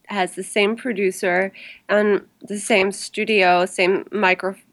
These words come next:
for the most part, a lot of the same musicians as well. So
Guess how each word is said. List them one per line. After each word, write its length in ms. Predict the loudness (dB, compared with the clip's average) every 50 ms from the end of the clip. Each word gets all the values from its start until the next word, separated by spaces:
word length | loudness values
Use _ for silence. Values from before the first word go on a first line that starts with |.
| -8 -4
for 100 | 0 2
the 80 | 2
most 320 | 4 4 2 2 0 -4 -8
part, 320 | -4 0 2 2 2 2
a 20 | 2
lot 200 | 2 2 2 0
of 40 |
the 80 | -2 -6
same 440 | -10 -8 -6 -4 -2 0 0 0 0
musicians 720 | 0 -2 -2 -2 -4 -4 -4 -6 -6 -4 -4 -4 -4 -4 -8
as 180 | -10 -8 -4
well. 380 | -2 0 2 2 4 2 2 0
So 400 | -2 -4 -2 0 0 0 -2